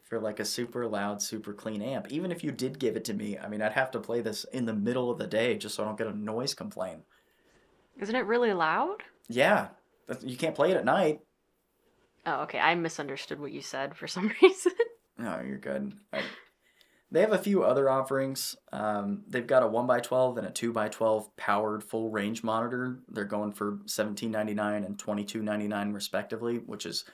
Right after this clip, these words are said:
Speaker 1: extremely expensive for a powered full range monitor. They've got one-by-twelve and two-by-twelve unpowered full range monitors, and a two-by-twelve and a two-by-fifteen guitar and bass speaker cabinet, which are both, you know, pretty nice.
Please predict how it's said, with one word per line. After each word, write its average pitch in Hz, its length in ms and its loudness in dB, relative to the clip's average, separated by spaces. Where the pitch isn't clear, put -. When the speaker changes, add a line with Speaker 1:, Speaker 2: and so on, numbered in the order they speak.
Speaker 1:
extremely 156 560 2
expensive 113 600 0
for 113 140 -2
a 107 60 -2
powered 110 300 4
full 113 140 0
range 110 260 -4
monitor. 120 440 0
They've 113 100 0
got 107 200 6
one-by-twelve 127 720 4
and 98 240 -6
two-by-twelve 123 800 0
unpowered 101 560 0
full 104 180 -4
range 101 300 -4
monitors, 98 540 -4
and 107 160 -4
a 95 60 -6
two-by-twelve 123 840 2
and 101 100 -6
a 101 60 -6
two-by-fifteen 110 920 0
guitar 101 440 -2
and 92 140 -8
bass 98 260 -4
speaker 151 360 -6
cabinet, 98 500 -2
which 202 140 -6
are 294 40 -4
both, 330 260 0
you 330 100 0
know, 180 120 2
pretty 233 240 0
nice. 110 320 0